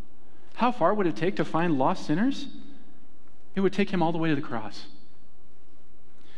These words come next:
It would take him all the way to the cross. And the Bible tells us that it was for the joy that was set before him.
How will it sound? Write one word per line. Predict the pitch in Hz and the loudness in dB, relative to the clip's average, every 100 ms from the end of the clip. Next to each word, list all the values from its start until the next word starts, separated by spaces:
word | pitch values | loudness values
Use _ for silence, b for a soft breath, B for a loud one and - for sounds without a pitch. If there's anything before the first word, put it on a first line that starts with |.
| B | B
It | B | B
would | 135 | -2
take | 127 | -2
him | 120 120 | -2 -2
all | 147 160 | 0 0
the | 151 | 0
way | 120 113 113 - - - - | 0 0 0 -2 -2 -2 -2
to | 117 | -2
the | |
cross. | 117 110 98 101 - - - - - - - - - | -2 0 0 0 -2 -2 -2 -2 -2 -2 -2 -2 -2
And | - | -2
the | 113 | 0
Bible | 120 | 0
tells | 120 123 113 | 0 0 0
us | 107 | 0
that | 104 110 | -2 -2
it | |
was | 117 110 | -2 0
for | 127 | 0
the | 110 | 0
joy | 101 127 135 135 | 0 0 0 0
that | 120 | 0
was | 107 | -2
set | - 113 | -2 -2
before | 113 110 107 | -2 -2 -2
him. | 104 90 | -2 -2